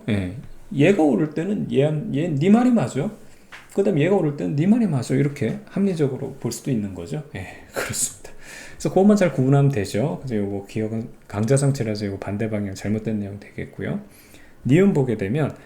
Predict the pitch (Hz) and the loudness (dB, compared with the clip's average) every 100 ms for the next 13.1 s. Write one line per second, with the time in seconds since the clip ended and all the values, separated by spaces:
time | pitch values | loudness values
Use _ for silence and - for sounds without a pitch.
0 | - - - - 113 131 147 143 160 147 | -20 -20 -20 -4 2 4 4 2 0 -2
1 | 185 175 160 104 107 139 135 104 117 117 | -4 -4 -4 -2 2 2 2 0 -2 -2
2 | 113 139 139 - 107 127 123 101 101 123 | -2 0 0 -2 -4 -4 -4 -4 -2 -2
3 | 110 113 113 101 117 135 117 151 143 - | -4 -2 -2 0 -2 0 2 0 0 -2
4 | 226 - - 92 - - - - - - | -2 -2 -4 -8 -10 -20 -20 -18 -12 0
5 | 113 139 170 170 165 - - - 117 143 | 2 4 2 2 0 -2 -4 -2 2 2
6 | 156 156 113 117 120 156 156 165 160 143 | 2 0 -2 -2 2 2 2 0 0 2
7 | 127 117 120 - 120 139 151 139 127 113 | 2 0 -2 0 2 2 2 0 -2 -4
8 | - 104 107 143 101 - - - - 117 | -4 -2 2 4 2 -2 -16 -20 -6 0
9 | 110 131 139 127 110 120 117 113 147 175 | 4 6 6 6 2 2 2 4 2 0
10 | 127 104 98 104 107 - 117 113 120 139 | -2 -2 -2 -4 -6 -6 -2 0 0 -2
11 | 131 127 120 98 98 98 95 - 110 107 | -2 -2 -2 -4 -6 -8 -8 -4 -4 -4
12 | 107 - 110 104 107 117 110 101 107 185 | -6 -6 -6 -6 -6 -4 -4 -4 -2 -4